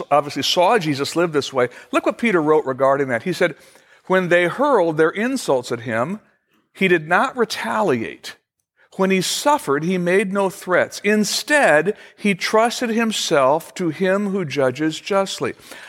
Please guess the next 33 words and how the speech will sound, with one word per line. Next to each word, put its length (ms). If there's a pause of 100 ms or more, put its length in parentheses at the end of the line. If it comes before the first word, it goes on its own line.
How 280
was 180
Jesus 500
able 280
to 120
not 320
retaliate? 920 (500)
Because 380
he 120
knew 280
that 120
one 300
day 220
his 220
Father 400
would 160
make 180
everything 400
right. 400 (2500)
One 400
day 220
he 200
would 340
be 140
vindicated. 920 (520)
And 120
he 120
chose 560
to 140
wait 340
for 140
his 240
Father 840